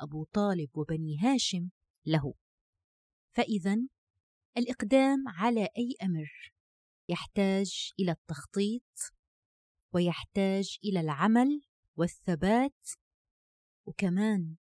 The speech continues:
بيحتاج للرؤية المشتركة. لما بدك تقدم على عمل ويكون معك ناس يشاركوك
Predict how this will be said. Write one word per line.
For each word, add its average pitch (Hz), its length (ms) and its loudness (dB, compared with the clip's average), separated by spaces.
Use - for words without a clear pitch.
بيحتاج 170 840 -2
للرؤية 165 680 -2
المشتركة. 160 720 -4
لما 180 200 0
بدك 170 200 -6
تقدم 156 480 -6
على 160 260 -2
عمل 196 460 -2
ويكون 180 540 -4
معك 156 560 -8
ناس 190 560 -2
يشاركوك 185 720 0